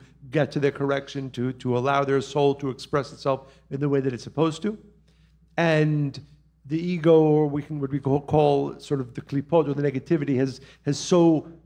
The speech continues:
blinded that person that, to that point where, where the best chance for that soul to actually develop and, and express itself is to come back again. And before it comes back, a lot of those shells,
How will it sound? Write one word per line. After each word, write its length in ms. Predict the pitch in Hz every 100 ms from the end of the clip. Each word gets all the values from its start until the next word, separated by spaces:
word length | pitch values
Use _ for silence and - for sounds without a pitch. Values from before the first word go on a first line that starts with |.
| _ _ -
blinded 720 | 143 160 165 180 196 165 156
that 240 | 139 143 -
person 320 | 147 143 143
that, 220 | 139 139
to 80 | -
that 340 | 135 135 135 -
point 320 | 175 151 -
where, 400 | 139 135 131 - _ _ -
where 640 | 151 151 147 147 143 - - _ _ _ -
the 120 | 143
best 320 | - 175 -
chance 380 | - 175 156 135
for 100 | 147
that 200 | 139 139
soul 380 | - 147 143 135
to 140 | 139
actually 560 | 139 139 - 139 135 123 - _ _ -
develop 540 | 131 151 147 147 143 -
and, 300 | 143 135 143
and 160 | - 139
express 420 | 123 - 165 -
itself 340 | 151 147 139
is 60 | 123
to 100 | -
come 200 | - 143
back 240 | 139 135
again. 440 | 135 131 143 143 139 - _ _ _
And 160 | 165 156
before 400 | 156 - 190 170
it 80 | 160
comes 200 | 156 139
back, 400 | 165 160 160 -
a 40 |
lot 240 | 151 147
of 100 | 151
those 180 | 143 143
shells, 760 | - 175 143 131 123 127 -